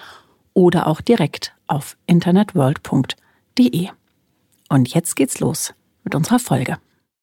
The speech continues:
Mein heutiger Gast ist Laura Schlotthauer. Sie ist Geschäftsführerin bei der Agentur Ressourcenmangel und seit Anfang des Jahres zwanzig zweiundzwanzig ist sie im G W A-Vorstand und dort für die Themen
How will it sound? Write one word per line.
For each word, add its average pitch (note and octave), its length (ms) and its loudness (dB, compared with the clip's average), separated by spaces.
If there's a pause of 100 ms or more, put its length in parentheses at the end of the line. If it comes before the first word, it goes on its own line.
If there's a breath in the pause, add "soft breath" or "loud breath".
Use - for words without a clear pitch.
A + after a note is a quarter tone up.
(920)
Mein A#3+ 220 6
heutiger D4+ 320 4
Gast G3+ 320 -2 (140)
ist G#3+ 180 0
Laura F3+ 460 2
Schlotthauer. - 720 -4
Sie E3+ 160 -4
ist - 320 -10
Geschäftsführerin G3 840 -2
bei E3 140 -2
der D#3 160 -2
Agentur - 720 -8
Ressourcenmangel A3 840 2 (400 loud breath)
und G3 140 0
seit G3+ 160 2
Anfang A#3 340 2
des G3+ 140 0
Jahres G3 600 0 (180)
zwanzig F#3+ 480 -2
zweiundzwanzig G#3 840 0
ist - 240 -12
sie F#3 60 -2
im F3+ 400 -4
G F3 160 -2
W F#3+ 80 2
A-Vorstand D#3+ 720 -2
und F3 220 -4
dort A#3+ 180 2
für A3+ 120 -4
die G3+ 120 -2
Themen F3+ 460 -2